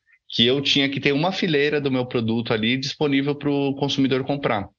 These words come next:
E aí, com a expertise dele, a gente começou a entender toda essa questão de trade, que é, quanto mais espaço você ocupa na gôndola,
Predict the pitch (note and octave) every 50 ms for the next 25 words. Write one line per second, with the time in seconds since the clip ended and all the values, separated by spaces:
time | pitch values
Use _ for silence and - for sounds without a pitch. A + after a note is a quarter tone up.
0 | _ _ _ _ _ - - G#2+ G#2 A2 G#2+ A2+ A#2+ C3+ - - - - G#2+ C3
1 | D3 D#3+ D#3 C#3+ D3 - B2+ A#2 - - A#2 A2+ A#2 G#2+ G2 G#2+ B2+ C#3+ C#3+ C3
2 | A#2 B2 A#2+ A#2+ A#2+ - A#2+ A#2+ A#2+ A#2+ - - A#2 A#2 A#2+ A#2+ C3 C3 A#2 A2+
3 | A2 A2 A2+ - A#2 A#2 C3+ C3 D#3 C#3+ - D3 C#3+ - C#3 C#3+ C#3+ C#3+ - C3
4 | B2+ B2 A2+ F#2 F#2 F2+ - - G2+ G2 F#2 D#2+ D#2+ - - _ _ _ _ _
5 | _ _ _ - - G2+ - G#2 G2+ G#2+ A2 A#2+ C3 B2 - - A#2 A2 - -
6 | G#2+ G#2 G#2+ G#2 - - G#2+ G#2 - G#2+ G#2+ G2+ - G#2 G2+ G2+ G2 F#2+ G2 G#2
7 | A2 B2+ C3+ C#3+ D#3+ F3 F3+ F3